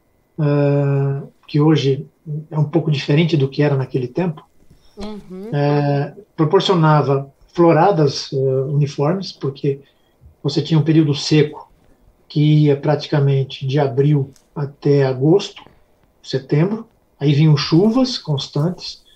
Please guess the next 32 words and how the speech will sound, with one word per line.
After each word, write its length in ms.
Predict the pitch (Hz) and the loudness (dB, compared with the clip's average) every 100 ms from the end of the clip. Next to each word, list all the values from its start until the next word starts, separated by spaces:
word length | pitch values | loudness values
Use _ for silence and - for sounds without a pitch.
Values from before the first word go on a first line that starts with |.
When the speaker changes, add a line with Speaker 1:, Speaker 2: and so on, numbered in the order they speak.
| _ _ | _ _
Speaker 1:
que 100 | 156 | -4
favoreciam 600 | 160 147 143 139 - 143 | 0 2 2 0 -2 -2
floradas 680 | - 160 143 156 185 160 139 | 0 0 2 4 4 2 0
iguais, 480 | 127 143 156 165 | 0 2 4 2
maturação 680 | 139 139 - 147 135 160 170 | 0 -2 -2 -4 -2 -2 0
igual, 520 | 143 139 143 147 147 _ _ _ - | 0 0 0 0 -4 _ _ _ 0
e 80 | |
aí 160 | 170 185 | 4 4
na 160 | 196 175 | 4 2
época 220 | 170 175 | 2 0
de 120 | 160 | 0
colher, 400 | 170 160 147 143 | 2 4 4 2
que 80 | 151 | 2
era 120 | 175 | 2
abril, 360 | 170 165 208 - | 4 4 4 0
secava, 600 | - 214 180 151 139 131 _ _ - | -2 -2 2 2 2 -4 _ _ -10
era 120 | 175 | -4
ideal. 460 | 196 214 151 143 - _ _ _ | 2 2 2 0 -8 _ _ _
Então, 800 | 165 151 185 220 202 143 143 147 | -2 2 2 4 2 0 0 2
a 40 | 143 | 2
gente 220 | 160 - | 2 0
até 140 | 175 | 0
falava, 520 | - 196 170 139 127 120 170 156 - | 0 2 2 0 -4 -6 -12 -12 -12
a 60 | 143 | -6
gente 300 | 143 - - | -4 -4 -2
colhia 460 | 170 160 185 175 139 | 2 4 4 4 2
café 280 | - 151 143 | -2 -2 0
com 100 | 143 | 0
qualidade 420 | 147 147 143 170 | 0 0 0 0
até 180 | 170 175 | 2 0
se 160 | - | -2
fosse, 640 | 143 180 165 - 175 156 | -4 -4 -2 2 2 2